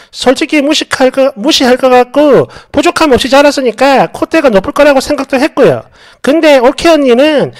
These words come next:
대학 졸업하고 스물일곱 살까지 백수였다는 거예요.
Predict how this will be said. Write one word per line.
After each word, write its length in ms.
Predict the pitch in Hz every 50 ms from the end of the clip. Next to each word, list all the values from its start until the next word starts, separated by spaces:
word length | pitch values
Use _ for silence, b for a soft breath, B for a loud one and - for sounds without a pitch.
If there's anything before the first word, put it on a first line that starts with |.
| B B B
대학 280 | - 202 214 254 294 -
졸업하고 520 | - 320 320 320 311 311 302 302 269 269
스물일곱 500 | - - 320 302 294 285 285 311 330 302
살까지 400 | - 302 269 - 247 240 226 233
백수였다는 720 | - - 160 165 - - 294 294 294 - 302 294 294 302
거예요. 460 | 294 302 320 330 294 196 131 120 127